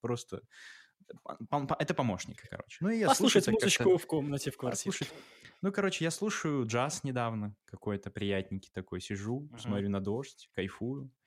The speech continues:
Speaker 1: И тут начинаю слышать, блядь, э, м, все топ-десять треков из ТикТока, начиная с, э, Pussy Juicy и все остальное.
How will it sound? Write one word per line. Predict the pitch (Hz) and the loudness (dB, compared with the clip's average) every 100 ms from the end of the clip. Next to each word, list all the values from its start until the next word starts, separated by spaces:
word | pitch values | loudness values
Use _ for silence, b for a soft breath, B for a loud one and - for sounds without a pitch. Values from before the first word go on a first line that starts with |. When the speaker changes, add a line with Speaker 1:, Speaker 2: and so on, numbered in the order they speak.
| B B | B B
Speaker 1:
И | - | -8
тут | - 190 | -6 -4
начинаю | 135 - 147 135 | -4 -2 0 -2
слышать, | - 143 - 101 | -2 -4 -4 -4
блядь, | 101 110 104 101 - 107 | 0 2 0 -2 -6 -2
э, | |
м, | 107 104 104 101 95 87 76 - - - - - - | 0 2 2 0 -4 -10 -8 -10 -12 -16 -18 -16 -10
все | - - 151 160 | -6 -2 0 0
топ-десять | - 139 143 139 117 135 135 151 - - | 2 0 0 -4 0 0 0 -4 -4 -2
треков | 123 127 127 - | 0 0 -2 -4
из | 110 - | -6 -6
ТикТока, | 107 - 120 160 - 156 151 - - | -8 -2 0 0 0 0 0 -2 -4
начиная | 113 - 127 135 131 110 | -2 -2 0 0 0 -2
с, | - - | -6 -4
э, | 107 107 101 98 95 B B B - | 0 2 2 0 -4 B B B -12
Pussy | - 135 123 | -2 -2 0
Juicy | 113 139 190 170 160 175 | -2 0 0 -2 -6 -8
и | 113 | -10
все | - | -4
остальное. | 135 131 117 101 90 - | -4 -2 -2 0 -2 -8